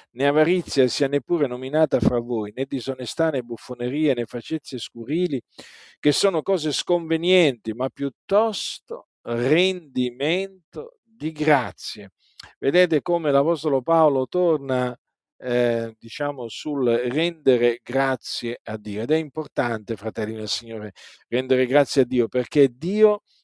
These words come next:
è degno di ricevere azioni di grazie. Eh, noi riconosciamo che, eh, Dio è il nostro, mm, creatore,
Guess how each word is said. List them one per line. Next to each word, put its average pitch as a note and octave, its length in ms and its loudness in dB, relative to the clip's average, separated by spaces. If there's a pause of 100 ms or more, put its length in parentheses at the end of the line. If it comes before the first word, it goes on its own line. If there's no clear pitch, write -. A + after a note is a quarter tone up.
(200)
è D3+ 300 6
degno F#3 800 2
di E3+ 160 2
ricevere B2 920 0 (100)
azioni A#2+ 920 -4 (160)
di - 220 -14
grazie. - 800 -6 (560)
Eh, A2 720 0
noi D#3+ 340 -4
riconosciamo D3+ 1200 -2
che, D3 480 0
eh, A2+ 420 -4
Dio F3+ 520 -2 (340)
è C#3 80 -6
il C3 420 -2
nostro, C#3+ 840 -4 (140)
mm, A2+ 180 -20 (100)
creatore, C#3 1040 2